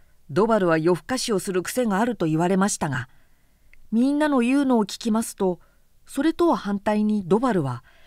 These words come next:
大変早く寝るそうです。そうしますと、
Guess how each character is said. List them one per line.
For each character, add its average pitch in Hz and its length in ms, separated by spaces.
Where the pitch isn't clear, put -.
大 151 260
変 190 280
早 269 260
く 226 140
寝 175 120
る 220 120
そ 302 160
う 294 60
で 151 120
す。 - 260
そ - 180
う 285 40
し 285 140
ま 294 100
す 294 140
と、 247 180